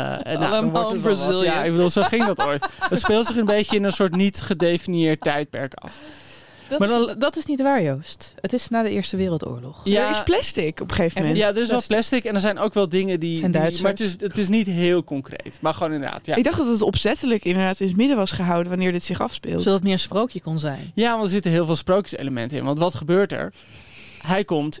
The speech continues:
Speaker 1: eerst een zigeuneres, eh, of een, een, een
Speaker 2: Zigeunerin,
Speaker 1: zigeuner,
Speaker 2: Joost.
Speaker 1: zigeuner voorspel waarzegstervrouw. En die zegt, "Je gaat die schat vinden. Die schat waar je van gedroomd hebt, je gaat hem vinden." En daarna spreekt hij een koning.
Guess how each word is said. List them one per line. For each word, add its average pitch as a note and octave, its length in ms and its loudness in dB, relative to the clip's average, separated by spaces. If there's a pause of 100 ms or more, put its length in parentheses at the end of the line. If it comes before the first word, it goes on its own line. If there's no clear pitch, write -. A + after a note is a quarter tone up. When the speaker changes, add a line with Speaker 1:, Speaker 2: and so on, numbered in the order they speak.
(120)
Speaker 1:
eerst G3+ 360 0
een C#3+ 300 -4
zigeuneres, D3+ 920 -2 (260)
eh, D3+ 280 2
of D3+ 100 -8
een, E3 200 -6
een, D3+ 140 -4
een D#3+ 160 -4
Speaker 2:
Zigeunerin, F#3+ 460 2
Speaker 1:
zigeuner, E3 280 2
Speaker 2:
Joost. - 400 -4
Speaker 1:
zigeuner F3+ 840 0 (240)
voorspel E3+ 720 -2
waarzegstervrouw. E3+ 1080 -4 (1160)
En D#3+ 140 2
die F#3 140 2
zegt, D3+ 560 -2
"Je E3 100 -2
gaat D#3 200 0
die D#3 100 -6
schat - 300 -8
vinden. C3+ 440 -10
Die D#3+ 120 -6
schat F3 240 -4
waar D#3 140 -2
je D3 60 -2
van C#3+ 160 -4
gedroomd C#3 360 -6
hebt, D3 160 -8
je - 60 -18
gaat C3+ 180 -4
hem C#3+ 100 -14
vinden." C#3 300 -8 (640)
En D#3 100 0
daarna E3 240 0
spreekt D3+ 300 -2
hij D#3+ 100 -2
een C#3 80 -6
koning. D#3 520 -4